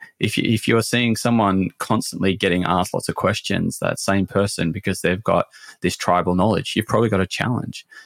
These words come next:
Um, have a look at your team's chats that are, that are taking place. Do some analysis around that. And if, you know, there is, there is crazy amounts of, of chat ha-, and the same questions being asked, then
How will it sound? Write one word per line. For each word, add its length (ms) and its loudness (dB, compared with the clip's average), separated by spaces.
Um, 200 2
have 180 2
a 60 4
look 140 0
at 80 -2
your 120 2
team's 400 2
chats 480 -4
that 160 2
are, 180 2
that 100 2
are 60 4
taking 380 0
place. 320 0
Do 120 2
some 320 2
analysis 600 0
around 300 2
that. 280 0
And 300 2
if, 320 0
you 120 0
know, 140 0
there 240 4
is, 400 2
there 200 0
is 120 -2
crazy 460 2
amounts 380 0
of, 240 0
of 200 0
chat 380 0
ha-, 140 -6
and 180 0
the 60 -2
same 240 -2
questions 420 -2
being 260 -2
asked, 320 0
then 240 0